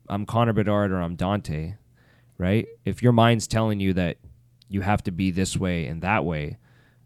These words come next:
then it doesn't, like, that's what you're going to do because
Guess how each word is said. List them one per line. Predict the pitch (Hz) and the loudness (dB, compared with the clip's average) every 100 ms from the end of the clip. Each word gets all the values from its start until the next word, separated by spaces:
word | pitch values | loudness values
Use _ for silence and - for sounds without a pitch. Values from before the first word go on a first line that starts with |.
| _ | _
then | 95 95 95 90 92 - | -4 0 0 0 -4 -6
it | 107 | -2
doesn't, | 113 104 104 - - | 0 0 -2 -6 -8
like, | 107 98 _ - 107 | -6 -6 _ -16 2
that's | 110 - | 2 4
what | 117 92 | 0 0
you're | 101 | -4
going | 101 90 | -4 -6
to | 80 | -2
do | 123 76 - - _ - | -2 -2 -8 -20 _ -10
because | 95 98 92 85 | -6 -2 -4 -6